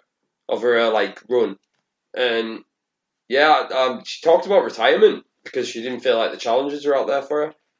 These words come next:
which I don't disagree with her. But I think it would be a shame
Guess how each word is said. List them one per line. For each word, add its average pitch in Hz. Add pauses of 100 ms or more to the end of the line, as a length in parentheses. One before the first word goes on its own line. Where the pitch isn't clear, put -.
(280)
which 123
I 117
don't 143
disagree 123
with 151
her. 185 (1000)
But 120
I 120
think 139
it -
would 117
be 120
a 107
shame 117